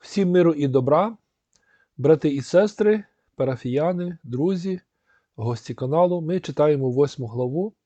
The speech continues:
четвертої книги Царств. Тут продовження історії і Єлисея, ну і тих, хто поряд із ним проходили той відрізок історії ізраїльського,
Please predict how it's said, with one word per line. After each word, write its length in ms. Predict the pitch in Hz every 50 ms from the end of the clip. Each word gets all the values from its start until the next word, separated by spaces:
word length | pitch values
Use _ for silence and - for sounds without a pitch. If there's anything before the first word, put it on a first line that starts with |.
| _ _ _ _ _ _ _ _ _ _ _ _ _ _ _ _
четвертої 560 | - - 127 - - 165 175 156 - 135 127
книги 280 | 120 - 147 139 131 127
Царств. 540 | - - 101 95 92 - - - _ _ _ _ _ _ _ _ _ _ _ _ _ _ _ _ _ _ _ _ _ _ _
Тут 160 | - 151 -
продовження 560 | _ - 143 131 123 117 107 101 113 113 123
історії 600 | 123 123 - - - 131 117 107 104 107 - 208
і 120 | 208 208 185
Єлисея, 680 | 190 180 175 175 165 - - 175 170 165 156 147 135 - _ _ -
ну 140 | 190 214
і 100 | 226 180
тих, 380 | - - - 110 95 - - _ _ _ _ _ _ _ _ _ _ _ _ _ _ _ _ _
хто 320 | - - - 151 156 147
поряд 360 | - - 143 143 147 143 139 -
із 260 | 147 135 117 110 117
ним 300 | 135 156 170 175 165 143 _ _ _ _ _ _ 170 123 _
проходили 580 | - 127 107 - 139 147 143 147 143 139 143 131
той 260 | - 131 131 127 113
відрізок 540 | 117 135 131 127 139 127 120 135 123 - _
історії 680 | - 117 - - - 123 123 135 139 139 143 147 139 _ _ _ _ - - _ _ _ -
ізраїльського, 720 | - 113 - 123 120 123 120 120 - - 127 120 123 120 120